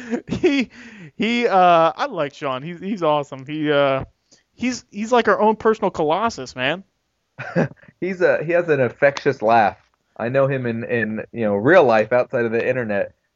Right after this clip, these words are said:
Speaker 2: And dude, when that guy starts laughing, everybody starts laughing. He's just a, a funny guy.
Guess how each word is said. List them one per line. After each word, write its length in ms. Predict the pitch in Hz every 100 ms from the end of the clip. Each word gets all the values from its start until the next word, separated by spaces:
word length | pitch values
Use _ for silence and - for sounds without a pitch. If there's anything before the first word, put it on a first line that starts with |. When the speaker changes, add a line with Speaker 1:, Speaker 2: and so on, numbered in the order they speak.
| _
Speaker 2:
And 160 | 104 110
dude, 160 | 135
when 160 | 123 120
that 240 | 131 98
guy 220 | 151 135 131
starts 300 | 139 113 117
laughing, 540 | 117 120 - 104 101 _ -
everybody 560 | 127 127 117 104 95
starts 300 | 87 101 -
laughing. 420 | 95 82 90 87 -
He's 160 | 107 110
just 160 | 117 -
a, 300 | 104 87 60
a 40 | 95 -
funny 240 | 117 110
guy. 420 | 107 107 104 104